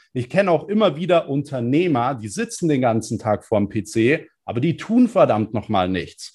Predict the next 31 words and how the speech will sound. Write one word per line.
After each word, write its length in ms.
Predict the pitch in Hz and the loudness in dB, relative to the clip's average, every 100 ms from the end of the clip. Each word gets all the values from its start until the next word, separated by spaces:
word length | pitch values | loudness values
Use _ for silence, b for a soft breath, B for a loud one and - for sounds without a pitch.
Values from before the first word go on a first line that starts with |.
| b - | b 2
So, 180 | 117 | 2
vorm 280 | - 147 160 | 6 4 4
P 140 | 156 156 | 2 0
C 260 | - 214 | 0 -2
sitzen 420 | 165 165 165 156 151 | 0 -2 -2 -6 -2
ist 200 | 208 - | -4 0
verdammt 400 | 165 139 139 143 | 2 4 2 0
nochmal 240 | 135 131 | 0 2
nicht 240 | 127 - 101 | 2 0 -2
arbeiten. 600 | 107 104 95 85 73 76 b b | -2 0 -2 -4 -12 -14 b b
Das 180 | 131 170 | -2 0
ist 200 | 139 143 | -4 -2
wie, 160 | 185 202 | 4 4
als 200 | 180 196 | 4 2
würdest 320 | 175 170 - | 0 0 -2
du 120 | 170 | -6
vorm, 460 | - 170 156 156 160 | 2 6 8 6 0
äh, 260 | 139 139 | 2 2
Netflix, 800 | 139 170 208 - 151 143 - - | 2 -2 -6 -10 -2 -2 -2 -10
äh, 340 | - 123 120 120 | 0 6 6 6
Film 500 | - - 160 151 139 | 2 4 6 6 4
sitzen, 640 | 120 127 - 143 165 - B - | 0 -4 -2 -2 -2 -4 B -4
sitzt 280 | 151 185 | -4 -2
du 40 | 180 | 2
auch 240 | 170 190 | 4 4
vorm 220 | 170 127 | 2 2
Bildschirm. 440 | 120 110 - 98 92 | 4 2 2 -6 -6
Es 120 | - | -2
macht 180 | 156 156 | -2 2
keinen 200 | 165 165 | 0 2
Unterschied. 640 | 190 156 120 - 92 | 0 0 -2 -4 -10